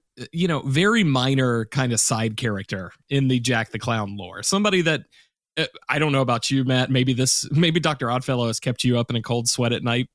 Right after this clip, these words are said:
<laughs> for many years, but I've never really given Doctor Oddfellow too much thought. It's like, okay, well, that's part of the backstory of Jack. Um, that's cool. It's just set up for Jack. But the fact that the,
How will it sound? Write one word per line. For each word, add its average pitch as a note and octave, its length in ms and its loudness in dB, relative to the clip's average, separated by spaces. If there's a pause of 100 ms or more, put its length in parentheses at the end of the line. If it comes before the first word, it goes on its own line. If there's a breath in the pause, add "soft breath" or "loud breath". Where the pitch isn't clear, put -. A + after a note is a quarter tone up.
(140)
<laughs> D3 200 -2
for F3 100 -2
many E3 300 2
years, D3+ 360 0 (380 loud breath)
but C#3+ 220 2 (160)
I've E3+ 280 0
never D#3+ 360 0
really C#3+ 280 2
given A#2 560 0
Doctor A2 340 -2
Oddfellow G#2 580 -2 (280 soft breath)
too B3+ 200 2
much E3 280 2
thought. F2 320 -8
It's B2+ 160 -4
like, B2 180 -2
okay, E3+ 280 2
well, B2 160 0
that's D3+ 320 -2
part D#3 220 -2
of B2 60 -4
the B2 60 -2
backstory G#2+ 600 -4
of F#2+ 100 -16
Jack. D3+ 520 -2 (480 soft breath)
Um, A#2 540 0
that's C#3+ 200 2
cool. - 300 -4 (100)
It's B2+ 200 -2
just C3+ 200 0
set A#2+ 140 2
up A2 140 -4
for A2 120 -2
Jack. F#2+ 420 -8 (420 soft breath)
But D#3+ 240 0 (220)
the C#3+ 120 -2
fact - 300 -6
that D3+ 200 -2
the, B2+ 560 2